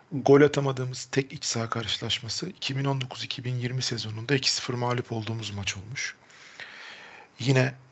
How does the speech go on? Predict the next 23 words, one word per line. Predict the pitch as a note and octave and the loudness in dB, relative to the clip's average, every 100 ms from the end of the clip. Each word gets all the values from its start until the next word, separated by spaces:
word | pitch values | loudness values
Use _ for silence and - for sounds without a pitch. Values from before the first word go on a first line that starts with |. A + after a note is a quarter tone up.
| - | -6
e, | A2+ A2 A2 A2 | -4 -4 -6 -6
bir | A#2+ | -4
başka | A#2+ A2+ - C3+ | 0 0 2 0
Opta | B2+ - | 0 -2
verisinde | A#2+ A2+ - B2+ D3+ | -2 -2 -2 0 0
Yeni | C3 C3+ | 2 2
Malatyaspor'un | C#3+ C3+ B2+ - - - A2+ A2+ | 4 2 0 0 0 0 -6 -6
Süper | - C3 C3 B2+ | -6 0 0 0
Lig | A#2+ - | -4 -2
tarihinde | A#2+ A#2+ A2 A2+ D3+ F3+ - - - - - - - | 0 0 0 2 0 0 -10 -20 -20 -20 -18 -18 -2
Beşiktaş'tan | B2 - - - A#2+ - A#2+ | 2 2 2 -4 -4 -4 -4
daha | B2 C3 | 0 0
fazla | - A#2 G#2+ A#2 | 0 -4 -6 -4
mağlubiyet | B2 B2 A#2+ B2+ B2+ | 0 0 0 -2 -2
aldığı | C#3+ A#2+ A#2+ A2+ | -2 -2 -2 -2
tek | - C#3+ | 2 2
takım | - - D#3+ E3+ _ - - - - - | 0 -4 -4 -8 _ -20 -20 -20 -20 -6
Trabzonspor'muş. | - D3 B2 B2 - - B2 C#3+ E3 - - - | 0 2 0 -6 -8 -6 -6 -2 -2 -4 -6 -4
Bize | A2 | 0
altı | C3+ A#2+ A#2 C#3 | 0 0 2 0
defa | B2 B2+ | 0 -4
mağlup | A#2 A2+ A2+ - | -4 -6 -6 -8
olmuşlar. | A2+ A2 - - | -8 -4 -2 -2